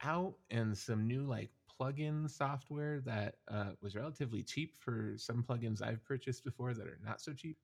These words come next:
that really aid in the mixing process, um, that I was like, "Oh, oh, I think I could do this." Like, I don't think my hearing is so bad that, like, that's impossible. You know, it's like,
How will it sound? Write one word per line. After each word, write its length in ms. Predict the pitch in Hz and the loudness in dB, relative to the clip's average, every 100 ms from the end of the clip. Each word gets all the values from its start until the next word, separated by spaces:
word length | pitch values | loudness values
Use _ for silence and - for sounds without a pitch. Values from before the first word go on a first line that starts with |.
| - | -4
that 140 | 107 | -2
really 460 | 107 127 131 117 - | 4 4 6 6 4
aid 360 | 98 98 120 156 | 2 4 4 2
in 260 | - 147 151 | 2 2 4
the 80 | |
mixing 440 | 151 151 - 170 160 | 4 2 0 -2 0
process, 720 | 175 165 165 185 175 - - - | -2 -2 -2 -2 -2 -4 -14 -4
um, 440 | 117 113 107 107 107 _ _ _ _ | 0 2 4 2 0 _ _ _ _
that 100 | - | -10
I 60 | 110 | -4
was 180 | 101 98 | -4 -2
like, 260 | 104 98 - _ - | -2 -2 -8 _ -12
"Oh, 400 | 170 147 104 120 - _ _ _ | -6 -4 -4 -8 -16 _ _ _
oh, 100 | 202 | -4
I 80 | 277 | -2
think 240 | 349 302 - | 0 0 0
I 80 | 95 | -4
could 180 | 180 | -10
do 200 | - - | -10 -12
this." 500 | 175 90 98 - - - _ _ _ | -10 -8 -6 -8 -10 -16 _ _ _
Like, 420 | 110 110 104 - _ _ _ | 0 2 2 0 _ _ _
I 60 | 156 | 0
don't 200 | 175 - | 0 2
think 240 | 139 127 | -2 2
my 100 | 120 | 2
hearing 360 | 107 117 110 104 | 4 4 4 2
is 140 | 101 | 0
so 240 | - 123 110 | 2 4 4
bad 380 | 104 98 98 98 | 2 0 0 0
that, 200 | 92 90 | -4 -2
like, 420 | 98 95 101 - _ _ _ - _ _ _ _ | -2 -2 -6 -12 _ _ _ -20 _ _ _ _
that's 260 | 110 101 - | 0 2 2
impossible. 800 | 98 107 101 107 131 143 151 - | 0 0 0 0 -2 -2 -4 -4
You 140 | 147 | -2
know, 160 | 147 147 | -2 -2
it's 160 | 131 117 | -2 -2
like, 260 | 107 - | -2 -4